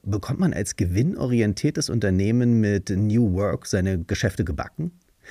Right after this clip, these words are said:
Das in Potsdam gegründete Unternehmen Komoot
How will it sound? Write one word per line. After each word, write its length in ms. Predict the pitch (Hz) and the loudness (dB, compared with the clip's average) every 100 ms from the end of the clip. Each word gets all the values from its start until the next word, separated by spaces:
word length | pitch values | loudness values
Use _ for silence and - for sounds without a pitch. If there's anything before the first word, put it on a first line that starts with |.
| - - | -12 -2
Das 160 | 143 | 0
in 160 | - 131 | 0 -2
Potsdam 540 | - 117 - 113 120 | -4 -10 -6 -4 -2
gegründete 600 | 117 92 95 131 139 - | 0 0 2 0 0 -2
Unternehmen 600 | 90 90 85 101 98 80 | -2 0 0 0 0 -2
Komoot 640 | - 95 78 95 101 101 | -4 -4 -2 0 0 0